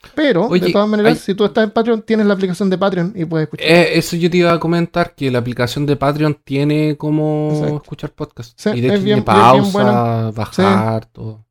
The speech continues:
Speaker 1: Sí, funciona súper bien, así que no es necesario tanto. Así que esto está usando, les recomiendo echarle una mirada al Google Podcast.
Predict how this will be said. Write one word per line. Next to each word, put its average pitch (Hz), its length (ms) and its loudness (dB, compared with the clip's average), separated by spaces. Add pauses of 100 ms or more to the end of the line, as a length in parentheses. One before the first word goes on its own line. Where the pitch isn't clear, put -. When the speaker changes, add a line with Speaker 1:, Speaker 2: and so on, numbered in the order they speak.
Speaker 1:
Sí, 202 280 0
funciona 196 320 -4
súper 196 220 -4
bien, 156 100 -2
así 180 160 -4
que 196 80 0
no 196 80 2
es 196 60 2
necesario 185 500 -2
tanto. 165 300 -8 (300)
Así 190 120 -4
que 214 260 -2
esto 233 220 -6
está 233 160 -2
usando, 240 360 -2
les 220 140 0
recomiendo 202 560 0
echarle 196 280 -2
una 185 120 0
mirada 180 300 0
al 160 140 -2
Google 180 300 0
Podcast. - 580 -14